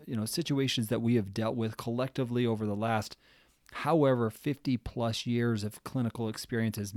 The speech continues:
as marriage and family therapists. I'm gonna tell you, this is one of the core issues that really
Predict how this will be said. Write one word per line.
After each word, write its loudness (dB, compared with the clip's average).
as -2
marriage 4
and 0
family 0
therapists. -2
I'm -4
gonna 0
tell 0
you, 6
this 0
is 2
one 2
of -2
the -2
core 0
issues -2
that 2
really 2